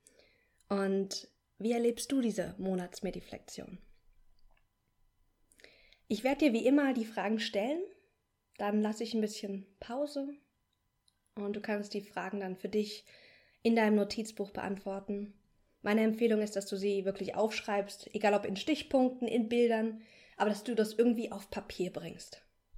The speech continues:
Okay, also Frage Nummer eins für den letzten Monat.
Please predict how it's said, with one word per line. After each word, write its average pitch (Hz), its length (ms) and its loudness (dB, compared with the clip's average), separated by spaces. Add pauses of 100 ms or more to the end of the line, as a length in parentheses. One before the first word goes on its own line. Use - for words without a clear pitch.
(2000)
Okay, 233 500 -4 (840)
also 190 640 -6 (920)
Frage 240 440 2
Nummer 233 320 4
eins 269 580 -4 (340)
für 208 720 -2 (640)
den 208 140 4
letzten 202 480 0
Monat. - 540 -6